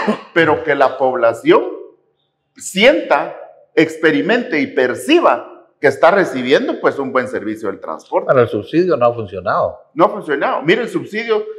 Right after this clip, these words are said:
Speaker 1: de mil novecientos ochenta y seis para acá, el Estado ha pagado veinte mil millones de quetzales de subsidio.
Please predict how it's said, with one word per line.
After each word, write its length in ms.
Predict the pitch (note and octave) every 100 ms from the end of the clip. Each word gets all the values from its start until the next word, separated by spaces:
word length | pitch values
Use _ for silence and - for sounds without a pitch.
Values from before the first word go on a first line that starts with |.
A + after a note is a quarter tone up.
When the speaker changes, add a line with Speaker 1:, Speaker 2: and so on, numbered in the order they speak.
| -
Speaker 1:
de 100 | D3
mil 160 | D#3 G#3+
novecientos 440 | F#3+ E3 F#3+ G3
ochenta 380 | F3+ - C3+ -
y 60 | B2
seis 260 | F#3+ G3
para 220 | - C3+ B2+
acá, 240 | G3 G3+
el 80 | D#3+
Estado 360 | - E3+ E3
ha 120 | E3+ E3
pagado 600 | D3 F3 E3+ E3 - -
veinte 560 | E3 D#3+ D#3+ - D3+ D#3
mil 400 | G3 A#3 C4 C#3+
millones 520 | E3 D#3+ D#3 F#3 F#3
de 100 | D3
quetzales 300 | - - E3+
de 100 | D#3
subsidio. 420 | B2+ A#2 D#3 A2